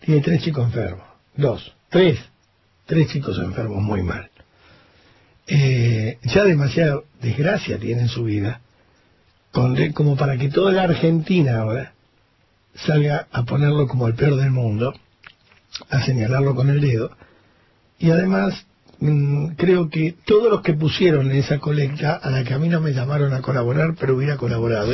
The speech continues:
y podría colaborar mañana. Y es más, voy a decir públicamente que yo, por estos tres chicos, y por la madre y el padre, estoy dispuesto a donar una función mía en Capital cuando quieran,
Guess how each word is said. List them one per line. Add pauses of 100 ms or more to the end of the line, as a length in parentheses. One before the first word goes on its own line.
y
podría (280)
colaborar
mañana. (560)
Y
es
más, (1040)
voy
a
decir (200)
públicamente (160)
que
yo,
por
estos
tres
chicos, (920)
y
por
la
madre
y
el
padre, (520)
estoy
dispuesto
a
donar
una
función
mía
en
Capital
cuando
quieran,